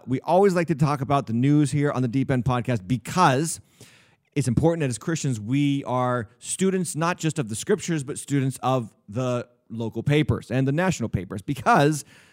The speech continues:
we live in the real world and we are supposed to be salt and light. And that brings me to a, uh, article. This is out of N P R, uh, dot com, N P R dot com, National Public Radio. And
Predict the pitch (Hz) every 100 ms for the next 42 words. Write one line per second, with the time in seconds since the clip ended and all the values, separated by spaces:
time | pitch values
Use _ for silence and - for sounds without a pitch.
0 | _ - 139 156 156 139 151 143 160 156
1 | - - 107 113 117 120 - 123 120 107
2 | 113 - 123 110 131 117 - _ _ _
3 | _ - _ _ _ - 220 208 190 175
4 | 175 170 156 151 147 143 143 - 139 139
5 | 135 139 - _ _ - 120 113 - 175
6 | 190 - 120 123 127 _ - 147 170 110
7 | 135 123 - 180 175 143 117 113 147 -
8 | _ _ - 113 110 104 101 90 - 131
9 | 127 117 107 120 127 123 117 117 104 107
10 | 117 107 110 101 104 95 95 92 - -
11 | - - _ - 175 185